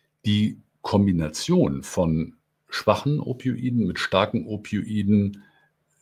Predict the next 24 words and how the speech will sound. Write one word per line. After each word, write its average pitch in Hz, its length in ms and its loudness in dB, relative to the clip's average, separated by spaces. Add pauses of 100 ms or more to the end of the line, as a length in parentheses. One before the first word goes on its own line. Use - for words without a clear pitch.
äh, 87 380 0
ist - 320 -4
fast - 300 -6
immer 82 200 -2
falsch. - 480 -12
Die 80 300 -6 (720)
wenden 82 380 -4
wir 73 100 -8
nicht - 320 -10
an. - 180 -20 (1500)
Damit 80 260 -8
komme 95 160 2
ich - 100 0
zu - 120 -4
den 85 140 2
starken 87 460 0
Opioiden 76 540 -8
und 85 140 -6
ich - 180 -12
nenne 92 180 4
Ihnen 92 340 2
drei 101 580 2
wesentliche 90 540 0
Vertreter. - 580 -10